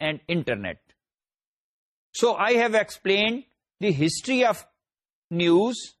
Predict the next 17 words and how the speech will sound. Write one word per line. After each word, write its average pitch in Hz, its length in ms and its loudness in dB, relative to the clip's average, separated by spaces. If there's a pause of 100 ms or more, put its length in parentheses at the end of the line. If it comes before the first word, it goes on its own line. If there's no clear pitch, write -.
(540)
and 247 320 0
its - 200 -8 (180)
evolution. 190 600 0 (840)
یہاں 190 300 2
پر 262 160 2
میں 247 260 2 (240)
ساتھ 220 240 0
ساتھ 247 200 0
آپ 214 220 0
کو 226 120 4
ایک 214 260 2
اور 202 200 4
چیز 233 300 -4
بھی 226 80 -2
بتاتا 180 440 0
چلوں 160 260 -4 (640)
کہ 214 160 2